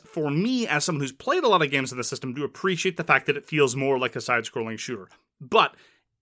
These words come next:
it may not feel enough like a side-scrolling shooter for those not conversant with the M D S system. Now, if you like hand management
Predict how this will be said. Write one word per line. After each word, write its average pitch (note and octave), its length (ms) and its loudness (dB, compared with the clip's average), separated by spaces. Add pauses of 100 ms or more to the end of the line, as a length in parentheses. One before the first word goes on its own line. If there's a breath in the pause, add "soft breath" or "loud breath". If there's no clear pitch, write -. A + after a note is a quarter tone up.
(180)
it A3 160 -6
may G3 200 4
not F3+ 220 4
feel E3 220 2
enough D3+ 240 4 (380)
like C#3+ 160 -4
a C3+ 60 -8
side-scrolling C3+ 540 0
shooter C3 220 -4
for C#3 120 -4
those C3 200 2
not C#3 560 4 (720 soft breath)
conversant C#3 580 0
with B2+ 400 4
the C3 160 2
M B2 140 2
D A#2 120 -2
S A2+ 140 -2
system. A2+ 260 -14
Now, D#3+ 200 4 (420 soft breath)
if A#3 240 0
you B3 180 -2
like F#3 480 2 (680)
hand A3 440 4
management E3 600 0